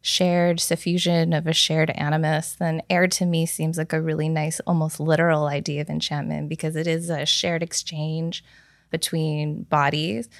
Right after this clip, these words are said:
It also flows all around us. It's this thing that is between us, but it's also really intangible. So it picks up really nicely on this idea of the spirit. So I was mostly looking at the artwork of Paul Chan for this, and he makes these kind of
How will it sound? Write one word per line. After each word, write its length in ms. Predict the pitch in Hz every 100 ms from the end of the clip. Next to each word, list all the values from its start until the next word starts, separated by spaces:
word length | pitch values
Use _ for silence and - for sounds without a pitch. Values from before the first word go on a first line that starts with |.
| - - _ _
It 140 | 196 -
also 300 | 170 170 170
flows 600 | - 175 160 160 180 180 -
all 220 | 160 160
around 340 | 160 156 160
us. 360 | 175 196 208 - -
It's 180 | 165
this 280 | - 165 -
thing 300 | - 165 165
that 120 | 165
is 180 | 156 160
between 400 | - 165 - 170
us, 360 | 175 208 233 -
but 120 | 190
it's 140 | 175 -
also 260 | 180 185
really 320 | 185 170 165 -
intangible. 880 | 170 165 160 180 175 156 151 156 - -
So 140 | -
it 100 | 220
picks 220 | - 262 247
up 100 | 233
really 240 | 190 190
nicely 380 | 170 160 - 180
on 120 | 165
this 180 | 160 160
idea 500 | 160 160 147 151 87
of 240 | - 147 151
the 80 | 165
spirit. 640 | - - 151 143 - - _ _ _ _ _ _ -
So 720 | - 214 180 180 185 185 - -
I 320 | 220 247 277
was 440 | 285 285 247 254
mostly 440 | 247 277 320 349 302
looking 320 | 262 262 240
at 120 | 233
the 140 | 196 -
artwork 360 | - 214 208
of 140 | 190 -
Paul 180 | 196 185
Chan 380 | - 180 196
for 160 | 208 226
this, 340 | 233 247 240
and 140 | 196 185
he 120 | 190
makes 220 | 185 185
these 180 | - 196
kind 220 | - 180
of 100 | 175